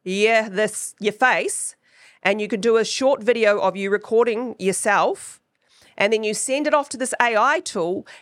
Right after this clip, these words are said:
and it produces a clone of you, right? And then you can plug in a script into it. You use another tool. So the first tool is, it's called HeyGen,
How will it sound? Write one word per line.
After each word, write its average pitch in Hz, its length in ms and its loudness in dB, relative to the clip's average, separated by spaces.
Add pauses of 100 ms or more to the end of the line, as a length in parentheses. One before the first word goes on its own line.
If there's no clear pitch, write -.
(120)
and 247 160 4
it 302 100 2
produces 254 560 -2
a 262 60 0
clone 247 500 2
of 170 140 0
you, 143 120 -6 (340)
right? 175 240 2 (720)
And 220 160 2
then 240 120 2
you 254 100 -6
can 247 120 -4
plug 277 320 0
in 320 100 -2
a 254 60 2
script - 480 -4
into 175 320 0
it. - 300 -2 (480)
You 208 100 0
use 240 220 2
another 240 340 2
tool. 196 500 -2
So - 200 -2
the 196 100 -2
first 254 340 0
tool 247 200 0
is, 196 220 -2
it's 185 120 -6
called 202 200 -2
HeyGen, 220 960 -2